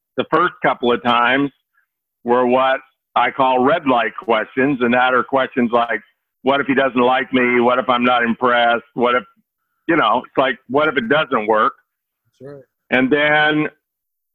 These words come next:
Speaker 1: you came up with, "What if it does work?" Can you isolate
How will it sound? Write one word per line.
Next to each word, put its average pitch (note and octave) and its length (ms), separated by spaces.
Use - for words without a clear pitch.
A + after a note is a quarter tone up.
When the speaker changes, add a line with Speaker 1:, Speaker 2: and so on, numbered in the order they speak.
Speaker 1:
you C#3 240
came D#3 240
up D3 240
with, C#3 220
"What C#3+ 260
if D#3+ 100
it B2+ 140
does F3+ 280
work?" A#2+ 340
Can G3 160
you D#4 260
isolate A#3 960